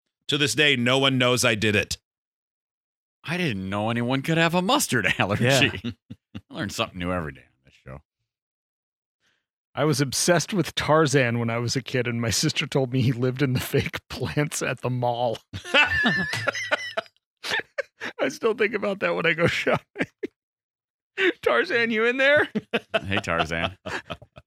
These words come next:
Speaker 2: Hey, buddy. It's okay. I'm a friend.
Speaker 1: Uh, this one, "I confess when I was thirteen, I stole a pack of cigarettes from my grandmother.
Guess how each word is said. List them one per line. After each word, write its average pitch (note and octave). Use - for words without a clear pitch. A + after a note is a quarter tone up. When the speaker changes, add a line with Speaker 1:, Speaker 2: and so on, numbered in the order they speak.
Speaker 2:
Hey, C#3+
buddy. D#3
It's C3
okay. D3+
I'm D3+
a C#3+
friend. C#3
Speaker 1:
Uh, F2
this C3+
one, A2+
"I A#2+
confess C#3
when C3
I B2
was A#2+
thirteen, D#3+
I C3
stole G3
a G3
pack E3+
of C#3
cigarettes F3+
from D#3+
my C#3
grandmother. B2+